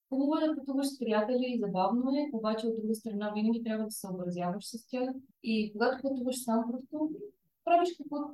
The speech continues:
ти си поискаш, каквото решиш. Днес искам просто да си почивам, почиваш си, отиваш на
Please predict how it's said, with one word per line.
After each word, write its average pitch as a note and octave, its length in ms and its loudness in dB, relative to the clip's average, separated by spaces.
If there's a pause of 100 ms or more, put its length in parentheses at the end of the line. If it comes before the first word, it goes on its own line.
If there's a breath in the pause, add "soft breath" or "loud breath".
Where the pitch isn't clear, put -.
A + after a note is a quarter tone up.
(140)
ти C#4 120 6
си C4+ 180 0
поискаш, G#3+ 460 0
каквото A3+ 340 0
решиш. G3+ 380 -4 (400)
Днес C4+ 280 8 (220)
искам B3 340 -2
просто A3+ 260 4
да - 80 -14
си - 180 -18
почивам, C4 520 4
почиваш F3+ 400 -2
си, G3+ 280 -4
отиваш G3+ 320 -6
на G3+ 120 -6